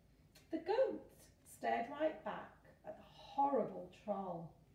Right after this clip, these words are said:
"You're a rude, nasty fellow," he said, "and I really don't want to be dish of the day.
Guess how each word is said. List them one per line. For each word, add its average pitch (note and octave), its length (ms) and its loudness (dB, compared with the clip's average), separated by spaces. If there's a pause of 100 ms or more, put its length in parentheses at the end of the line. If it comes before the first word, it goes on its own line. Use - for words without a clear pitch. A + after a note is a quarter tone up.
"You're B3 300 4
a C4+ 60 4
rude, B4 600 2
nasty G4+ 480 -2 (160)
fellow," A#3 440 4
he E3+ 120 -8 (140)
said, - 340 -4 (520)
"and F#4 100 -4
I G4 140 4
really G#4+ 380 2
don't B3 300 0
want B3+ 340 -2
to D#4+ 80 -8
be D#4 120 0
dish D#4+ 260 0
of - 140 -4
the E4+ 100 -4
day. F4+ 560 2